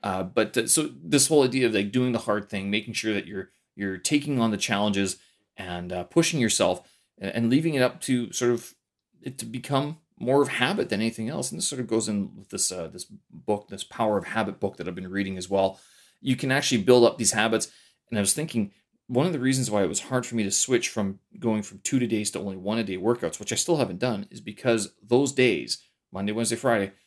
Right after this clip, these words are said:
have just become so easy, so ingrained in my routine, my schedule, that it's easier just to go do it than to fight the idea of not doing it. So, 'cause if I, basically, if I sat there after work on a Monday, Wednesday, Friday,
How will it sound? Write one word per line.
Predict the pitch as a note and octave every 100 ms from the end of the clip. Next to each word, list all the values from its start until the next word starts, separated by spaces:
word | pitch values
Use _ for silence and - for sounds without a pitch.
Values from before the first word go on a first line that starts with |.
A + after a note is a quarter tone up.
| _
have | A2 A2
just | G#2
become | G#2+ G#2 G#2+ G2
so | - - C3 C#3
easy, | C#3 C#3+ A2+ G2+
so | - B2 A2+
ingrained | A#2 G#2+ A2+ B2 B2+ A#2 G2
in | G2+ G2
my | F#2+ F#2+ G2 G2 -
routine, | G2+ - - F3+ B2+ A2+
my | -
schedule, | - F3 F3+ B2+ G#2+ G#2 _ _ _ _
that | F#2+ G2
it's | - -
easier | E3 F#3 E3+
just | C#3+ C#3 -
to |
go | C3 A#2+ A#2+
do | B2 A#2+ D#3+
it | - -
than | A#2+ A2
to | -
fight | - - - C3+ E3 G3+ - - _ _ _ -
the | B2+ A2
idea | G#2+ G#2 A#2 A#2+
of | A#2+ F#2+
not | F2 E2+ F#2+ A#2 B2+ - - A2
doing | F#2+ F#2+ E2+ C#2+
it. | C#2+ - - _ _ _ _
So, | -
'cause | - A#2
if | G#2
I, | A#2+ C3 - _ _ _ _ _ _ _ -
basically, | E3 - D3+
if | B2
I | C3 D#3
sat | - A#2+ B2
there | A#2+
after | A#2 -
work | G#2+ A#2 A2
on | G#2
a |
Monday, | G2+ G#2+ A2+
Wednesday, | G#2+ G2+
Friday, | - A#2+ A2 G#2+